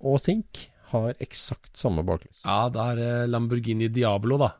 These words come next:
Speaker 2: den har sånne runde som sitter i en sånn pleksiplate for at det skal se ut som det er en helt designet lykt,
Speaker 1: Ja,
Speaker 2: ikke sant?
Speaker 1: da er det den da sikkert. Jeg vet ikke hvilken Lambo det var. Men det var
Speaker 2: Nei.
Speaker 1: en, eh, tidlig to tusentalls, sen nittitalls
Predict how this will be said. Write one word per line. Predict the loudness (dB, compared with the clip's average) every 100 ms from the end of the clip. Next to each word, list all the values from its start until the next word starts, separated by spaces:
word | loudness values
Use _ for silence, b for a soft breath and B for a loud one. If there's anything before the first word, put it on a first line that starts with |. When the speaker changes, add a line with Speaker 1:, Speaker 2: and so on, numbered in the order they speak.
| _
Speaker 2:
den | 0 2 0
har | 0 2 0
sånne | 0 -2 0 2 2
runde | 0 0 0 0
som | 0
sitter | -4 -6 -12 -6 -4
i |
en | -2
sånn | -4
pleksiplate | -4 -6 -6 -4 -4 0 -2 -2 b b
for | 0
at | 0
det | 0
skal | 0 -2
se | 0 0 2
ut | 0
som | -4 -2
det |
er | -2 -2
en | -4
helt | -4 -4 -4 -6
designet | -6 -4 -2 -2
lykt, | -4 0
Speaker 1:
Ja, | 2
Speaker 2:
ikke | 2
sant? | 2
Speaker 1:
da | 2
er |
det | 4 4
den | 2 0
da | -2
sikkert. | -4 -6
Jeg | -4
vet | -4 -2
ikke | -2 0
hvilken | -2 -4 -2
Lambo | 0 0 0 0
det | 0
var. | -4 -10 _ _
Men | -4
det | 0
var | 2 2
Speaker 2:
Nei. |
Speaker 1:
en, | 0 -2
eh, | -2 0 0 0
tidlig | 2 2 2 0
to | -2
tusentalls, | -4 -4 -6 -4 -4 -2 -2
sen | 0 0 0
nittitalls | -4 -8 -10 -4 -2 -2